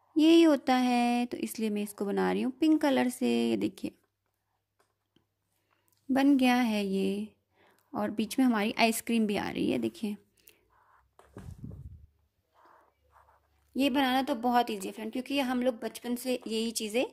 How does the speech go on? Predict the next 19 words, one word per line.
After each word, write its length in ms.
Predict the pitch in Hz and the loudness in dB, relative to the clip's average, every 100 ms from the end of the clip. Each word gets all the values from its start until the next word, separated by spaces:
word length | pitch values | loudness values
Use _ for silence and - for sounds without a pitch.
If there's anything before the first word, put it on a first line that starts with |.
| _ _ _ _ _ _ | _ _ _ _ _ _
बनाते 380 | 202 208 180 190 | -6 -2 -2 -4
हैं। 60 | 202 | -6
फ्लावर, 400 | 226 196 214 233 | -2 0 2 0
स्पेशली 640 | - - 214 - 233 226 | -4 -8 -8 -8 -6 -6
लोग 200 | 220 220 | -6 -8
इसी 200 | 240 - | -8 -10
तरह 200 | 233 208 | -8 -8
का 100 | 208 | -8
फ्लावर 240 | 214 196 175 | -8 -8 -6
बनाते 120 | - | -8
हैं। 80 | - | -8
तो 60 | 208 | -8
देखिए, 280 | 202 269 | -8 -10
फ्लावर 340 | 285 247 196 208 | -6 -2 -2 -4
बनके 240 | 202 220 | -8 -10
तैयार 280 | 254 285 277 | -6 -2 -2
हो 60 | 220 | -2
गया 180 | 220 | -2
with 240 | 214 320 | 0 0